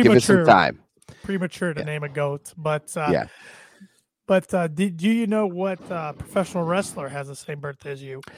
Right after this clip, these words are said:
Speaker 1: Uh, you know, I did <laughs> earlier because, uh, we talked about this,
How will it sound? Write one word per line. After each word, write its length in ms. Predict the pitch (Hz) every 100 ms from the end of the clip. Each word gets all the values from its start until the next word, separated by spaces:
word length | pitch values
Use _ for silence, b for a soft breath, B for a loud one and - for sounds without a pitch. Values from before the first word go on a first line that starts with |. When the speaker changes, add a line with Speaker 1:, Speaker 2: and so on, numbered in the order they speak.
| b b b 120
Speaker 1:
Uh, 220 | 120 113
you 180 | 101 113
know, 320 | 110 113 117 -
I 140 | 98
did 340 | 92 101 110 -
<laughs> 20 |
earlier 640 | 107 117 113 104 120 127 117
because, 600 | 123 113 117 113 101 107
uh, 340 | 104 104 101
we 160 | 95 101
talked 280 | 113 104 -
about 280 | - 92 -
this, 440 | 98 95 - -